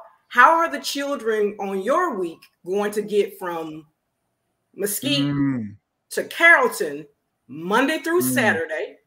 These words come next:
Speaker 1: To school, to extracurricular activities. How are you going to get them there?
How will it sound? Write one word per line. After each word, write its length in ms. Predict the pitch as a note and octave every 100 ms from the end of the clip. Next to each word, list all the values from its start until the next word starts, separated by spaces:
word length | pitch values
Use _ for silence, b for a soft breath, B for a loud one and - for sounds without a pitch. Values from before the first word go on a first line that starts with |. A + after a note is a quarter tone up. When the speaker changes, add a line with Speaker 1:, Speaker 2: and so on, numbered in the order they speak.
| _ _ _ _ _ _ _ _ b _
Speaker 1:
To 280 | - D4+ D#4+
school, 520 | F4 - C4 B3 A#3+ A#3+
to 260 | - D#4 C4+
extracurricular 840 | C#4 C#4 C#4 C#4 C4+ C4 C#4 C#4
activities. 760 | C#4+ - A#3+ G3+ F#3+ G3+ G#3 - _ _ _ _ _ _ _
How 160 | - A3
are 100 | B3
you 160 | C4+ C#4+
going 260 | C4 C4+ C4
to 100 | B3
get 320 | G3+ C#4 C#4
them 220 | A3 F#3+
there? 520 | F#3 F3 E3 F3 -